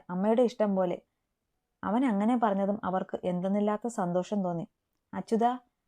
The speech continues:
എന്നാ പിന്നെ അവരോട് ബാക്കി കാര്യങ്ങൾ തീരുമാനിക്കാൻ പറയ്. ഒട്ടും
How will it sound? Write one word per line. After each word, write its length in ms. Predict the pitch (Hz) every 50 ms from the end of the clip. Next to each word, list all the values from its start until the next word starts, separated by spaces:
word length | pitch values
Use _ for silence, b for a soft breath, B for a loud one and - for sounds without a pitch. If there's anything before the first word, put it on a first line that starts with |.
| _ -
എന്നാ 260 | - 190 196 226 247
പിന്നെ 260 | 240 247 247 233 247 247 -
അവരോട് 340 | 190 180 190 202 214 233 247
ബാക്കി 320 | 220 214 190 180 - 226 220
കാര്യങ്ങൾ 320 | 226 214 208 208 208 226 220
തീരുമാനിക്കാൻ 600 | 220 214 190 196 196 202 202 202 196 - 226 220 214
പറയ്. 260 | 196 180 175 175 175 - _ _ _ _ _ -
ഒട്ടും 280 | 196 190 - 254 254